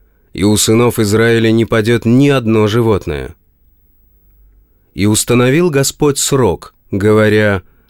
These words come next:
«Завтра сделает это Господь в земле египетской».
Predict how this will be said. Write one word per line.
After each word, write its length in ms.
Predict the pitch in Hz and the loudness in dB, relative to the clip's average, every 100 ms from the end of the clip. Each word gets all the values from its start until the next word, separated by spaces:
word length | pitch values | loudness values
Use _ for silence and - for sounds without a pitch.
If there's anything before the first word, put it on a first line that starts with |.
| _ _ - | _ _ -12
«Завтра 640 | 82 78 117 139 - 98 | -8 -2 -2 -2 -2 -2
сделает 460 | 87 92 107 101 98 | -2 0 2 2 0
это 160 | 98 | -2
Господь 520 | 95 95 - - 117 107 | -2 -2 -4 -2 -2 -2
в 80 | |
земле 480 | 98 110 110 95 92 | -2 0 2 0 -2
египетской». 800 | 95 104 98 90 - - 78 57 | -4 -2 -4 -4 -8 -8 -8 -10